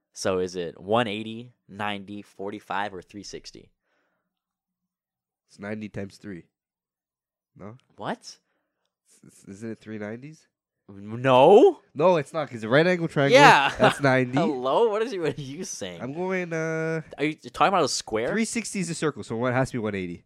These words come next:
Speaker 1: Yes,
Speaker 2: One
Speaker 1: it's
Speaker 2: one eighty.
Speaker 1: one eighty. It's one eighty.
Speaker 2: That's correct.
Speaker 1: It's correct. The answer is one eighty degrees. Okay, good.
Speaker 2: Easy
Speaker 1: Next
Speaker 2: quiz.
Speaker 1: next quiz. <laughs> Oh, God. That was bad.
Speaker 2: Are you recording?
Speaker 1: Yeah, I'm recording.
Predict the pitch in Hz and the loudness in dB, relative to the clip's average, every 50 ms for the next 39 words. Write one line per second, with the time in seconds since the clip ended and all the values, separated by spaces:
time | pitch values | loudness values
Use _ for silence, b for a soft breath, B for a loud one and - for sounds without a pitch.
0 | _ _ - 120 127 143 180 143 147 143 139 139 127 120 110 104 101 101 - - | _ _ -6 -2 -2 -2 0 0 -2 0 0 0 0 0 -2 -2 -4 -8 -8 -10
1 | 101 104 - 117 110 101 87 78 - - - 98 85 80 - _ _ _ _ - | -12 -12 -10 -10 -12 -12 -12 -14 -16 -14 -12 -12 -12 -12 -14 _ _ _ _ -20
2 | - _ - 101 - 50 - _ _ _ _ _ _ _ - 107 113 120 117 - | -20 _ -12 -12 -12 -12 -16 _ _ _ _ _ _ _ -10 -8 -6 -6 -6 -6
3 | - 117 113 80 92 104 92 92 101 101 95 92 92 87 87 - 82 80 - - | -6 -6 -6 -4 -6 -8 -8 -10 -12 -12 -12 -12 -14 -16 -18 -18 -20 -20 -20 -20
4 | - _ - - - - - - - - - _ _ _ _ _ - 85 82 82 | -20 _ -20 -18 -16 -16 -16 -14 -16 -18 -18 _ _ _ _ _ -18 -16 -16 -16
5 | 82 - - - - - - - - - - - - - - - - 127 127 _ | -18 -20 -20 -20 -20 -20 -20 -20 -20 -20 -16 -16 -16 -16 -14 -14 -14 -14 -14 _
6 | _ - - - 208 180 - - - 131 120 107 98 - 110 117 127 117 101 101 | _ -20 -20 -20 -20 -20 -18 -14 -12 -12 -12 -10 -8 -4 0 2 2 2 0 -2
7 | 104 110 110 - - _ _ _ _ _ - - 113 113 95 82 85 87 101 120 | -6 -10 -14 -20 -20 _ _ _ _ _ -12 -8 -8 -8 -8 -8 -8 -8 -8 -8
8 | 139 147 _ - 113 120 131 131 - - 110 113 127 160 190 196 - _ _ _ | -10 -12 _ -16 -14 -12 -12 -14 -14 -16 -18 -16 -16 -16 -18 -20 -20 _ _ _
9 | _ _ - 120 110 85 85 82 87 - | _ _ -10 -10 -10 -10 -12 -18 -20 -20